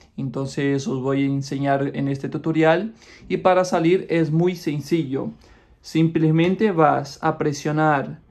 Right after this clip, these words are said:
el botón de abajo para ir hacia abajo, el de arriba para ir hacia arriba, ¿vale? Volumen más y menos para ir hacia arriba o hacia abajo, ¿vale? Quizás estés aquí abajo, ¿vale?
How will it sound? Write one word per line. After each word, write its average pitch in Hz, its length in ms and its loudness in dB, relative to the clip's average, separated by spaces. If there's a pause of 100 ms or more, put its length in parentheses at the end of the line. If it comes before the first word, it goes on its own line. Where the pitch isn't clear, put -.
(120)
el 139 240 0
botón 139 440 2
de 135 100 2
abajo 139 500 2
para 135 300 -2
ir 135 200 0
hacia 135 240 -2
abajo, 165 560 4 (560)
el 160 160 4
de 147 140 4
arriba 139 560 0
para 131 240 0
ir 135 180 -2
hacia 135 240 -2
arriba, 156 380 2
¿vale? 151 240 4
Volumen 139 440 0
más 175 480 0 (120)
y 156 100 2
menos 156 400 0
para 139 320 0
ir 139 320 2
hacia 143 300 0
arriba 139 420 -2
o 147 160 2
hacia 143 280 -2
abajo, 151 500 2 (400)
¿vale? 139 340 2
Quizás 139 400 -2
estés 135 640 -4 (200)
aquí 139 280 -6
abajo, 139 560 0 (580)
¿vale? 139 480 0